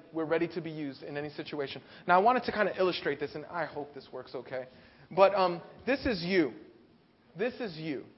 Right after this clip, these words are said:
right? And God says, "I want to fill you up. That's what I want to do. For the rest of your life,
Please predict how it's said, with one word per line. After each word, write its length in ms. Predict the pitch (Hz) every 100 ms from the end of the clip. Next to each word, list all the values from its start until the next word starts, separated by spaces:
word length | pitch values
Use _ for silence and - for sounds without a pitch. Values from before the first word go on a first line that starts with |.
| _ -
right? 240 | 160 180 - - - _ - -
And 240 | 196 180
God 480 | 220 294 269 175 170 - - - - - -
says, 280 | 208 180 175 - - - _ _ _ - - - -
"I 60 | 170
want 200 | 170 165
to 80 | -
fill 160 | 170
you 200 | 143 131
up. 180 | 117 - - _ _ _ _ _ _ -
That's 180 | 175 175
what 80 | 165
I 40 |
want 220 | 143 131
to 60 | 123
do. 80 | 117
For 60 | 156
the 80 |
rest 200 | 160 185
of 100 | -
your 100 | 175
life, 180 | 147 131